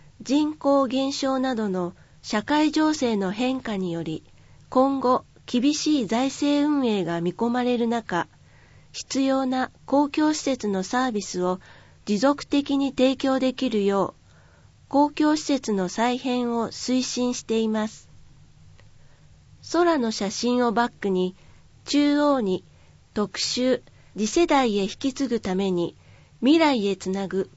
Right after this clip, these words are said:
公共施設のあり方の文字。それを囲むように、和茂は川本、岡部公民館など、新旧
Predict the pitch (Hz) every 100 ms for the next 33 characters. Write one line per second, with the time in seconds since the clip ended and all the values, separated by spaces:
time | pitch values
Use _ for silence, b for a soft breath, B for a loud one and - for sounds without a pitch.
0 | - 254 285 302 302 302 285 262 226 196
1 | 190 190 208 233 - 185 - - - -
2 | - 233 262 - - - 220 214 165 -
3 | - - b b b b b - 233 247
4 | 294 294 294 285 294 285 285 285 269 208
5 | 196 196 b b b b b - - -
6 | 269 302 285 214 180 - 185 202 208 208
7 | - 196 - - _ - - - - -
8 | 190 233 294 311 302 302 302 311 320 302
9 | 220 202 202 185 185 190 b b b -
10 | - 330 311 - 196 180